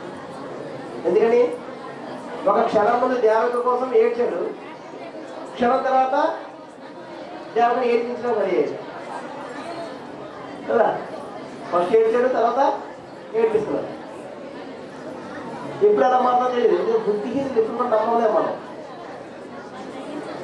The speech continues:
బుద్ధిహీనులు ఎప్పుడు కూడా మనం నమ్మలేము.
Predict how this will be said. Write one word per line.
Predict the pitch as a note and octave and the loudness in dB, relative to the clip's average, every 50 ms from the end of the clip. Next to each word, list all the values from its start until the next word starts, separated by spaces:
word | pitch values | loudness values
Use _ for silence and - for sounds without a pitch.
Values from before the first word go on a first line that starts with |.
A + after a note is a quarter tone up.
| - - - - - - - | -10 -10 -8 -8 -8 -6 -4
బుద్ధిహీనులు | C#3+ D3 - G3 G3+ A3+ A3+ G3+ G3+ | -2 -2 2 4 6 8 8 8 6
ఎప్పుడు | G3+ G3+ A3 G#3 | 6 6 6 6
కూడా | G#3+ A3 A3 | 6 6 8
మనం | G#3+ - E3+ F3+ - - - - - - - - - - - - - - - - - | 8 6 6 4 2 0 -4 -8 -10 -10 -10 -10 -12 -12 -10 -10 -10 -10 -6 -4 -4
నమ్మలేము. | - C#3 C#3 C3+ - | -2 -2 -2 -2 -4